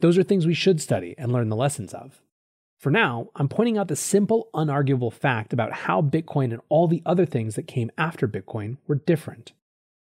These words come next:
This is the backdrop that made Jack Dorsey's high conviction and long duration support of Bitcoin so much more notable. It simply was not the norm in Silicon Valley among his peers.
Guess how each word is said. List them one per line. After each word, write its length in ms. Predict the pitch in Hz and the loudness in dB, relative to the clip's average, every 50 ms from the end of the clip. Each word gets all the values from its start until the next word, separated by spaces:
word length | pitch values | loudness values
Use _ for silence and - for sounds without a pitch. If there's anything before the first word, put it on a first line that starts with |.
| _ _ _ _ _ _ - | _ _ _ _ _ _ -2
This 220 | - 143 220 208 | 2 2 2 4
is 80 | 285 254 | 4 2
the 80 | 233 202 | 2 2
backdrop 460 | 151 151 135 135 - - 151 139 - | 4 2 2 2 2 2 0 2 2
that 100 | 156 143 | 0 0
made 220 | 135 117 117 107 | 0 0 0 0
Jack 260 | - 113 104 110 - | -2 -4 -4 -4 -2
Dorsey's 440 | - 170 185 196 180 - - 117 107 | 0 2 2 2 2 0 -2 -4 -4
high 280 | - - - - 196 196 | -4 -6 -4 -2 -2 -2
conviction 540 | - 202 185 151 127 139 139 - - 151 143 | 0 0 0 0 0 -2 -2 -2 -4 -4 -2
and 160 | 127 117 117 | -2 -2 -4
long 180 | 113 113 120 | -4 -4 -4
duration 400 | 117 117 110 107 104 - - 113 | -4 -4 -4 -4 -4 -4 -6 -10
support 540 | 104 - - 117 - - - - 220 208 - | -10 -10 -12 -14 -14 -6 0 2 2 2 2
of 160 | - 127 113 | 0 -6 -6
Bitcoin 360 | - 117 - - 131 127 120 117 | -6 -6 -6 -6 -6 -6 -6 -6
so 240 | - - - 147 | -6 -4 -2 0
much 220 | 165 175 160 - - | 0 0 -2 -4 -4
more 180 | 135 107 101 | -4 -4 -4
notable. 520 | 101 104 131 151 160 117 92 - 92 - - _ _ _ _ _ _ _ _ _ _ _ - | -2 -2 0 0 0 0 -2 -8 -12 -18 -20 _ _ _ _ _ _ _ _ _ _ _ -8
It 120 | - - | -2 0
simply 240 | - 160 151 156 160 | 2 4 4 4 4
was 140 | 156 147 120 | 4 4 2
not 200 | 131 139 160 - | 2 0 0 0
the 60 | 170 | 0
norm 260 | 143 127 123 120 123 | 0 0 0 0 0
in 80 | 127 117 | -2 -2
Silicon 320 | - 123 110 101 - 113 | -2 -2 -2 -2 -2 -2
Valley 280 | 110 147 151 151 127 120 | 0 0 2 2 2 0
among 240 | 110 98 87 90 - | -2 -4 -6 -10 -10
his 160 | - 107 - | -12 -12 -12
peers. 580 | - - 165 147 92 87 - - - - - | -6 -2 0 0 0 -2 -6 -16 -18 -20 -20